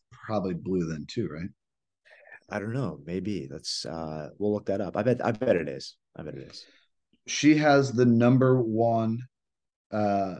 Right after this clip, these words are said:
Speaker 1: qualifying time. She ran ten thirty-seven at the Bloomington North Invitational. That was the second one that did take place on the banked track.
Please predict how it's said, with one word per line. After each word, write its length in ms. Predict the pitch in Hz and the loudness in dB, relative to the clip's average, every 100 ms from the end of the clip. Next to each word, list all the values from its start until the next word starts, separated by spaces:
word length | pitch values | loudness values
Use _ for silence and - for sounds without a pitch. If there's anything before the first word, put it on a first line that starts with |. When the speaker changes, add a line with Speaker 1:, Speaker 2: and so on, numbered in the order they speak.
| - _ _ _ _ _ | -16 _ _ _ _ _
Speaker 1:
qualifying 760 | - 127 123 123 123 107 98 92 | -2 2 4 4 2 0 0 -2
time. 640 | - 101 92 87 95 123 - | -6 -6 -2 -2 -4 -6 -6
She 160 | - | 0
ran 300 | 123 117 107 | 2 4 2
ten 460 | - 131 127 139 - | -2 0 2 0 -2
thirty-seven 920 | 131 123 117 113 - 131 107 107 143 - | -2 0 -2 -6 -4 0 0 0 -6 -8
at 80 | 92 | -8
the 60 | |
Bloomington 420 | 95 113 113 104 104 | -2 0 0 2 0
North 260 | 104 98 _ | 0 -4 _
Invitational. 640 | 120 110 101 107 101 107 98 | 0 0 0 -4 -4 -6 -6
That 120 | 95 | -6
was 180 | 104 85 | -8 -8
the 100 | 87 | -10
second 580 | - - 139 127 101 - | -4 0 0 0 -4 -4
one 380 | 90 82 90 117 - _ - | -8 -6 -6 -6 -12 _ -2
that 260 | 120 117 - | -2 0 2
did 240 | 143 - | 2 2
take 260 | 139 113 - | -4 -4 -2
place 340 | 120 113 113 113 | 0 0 -2 -2
on 140 | 104 | 0
the 80 | 101 | 0
banked 480 | 85 104 104 101 - | -2 -2 -2 -4 -10
track. 380 | - 82 - | -8 -8 -10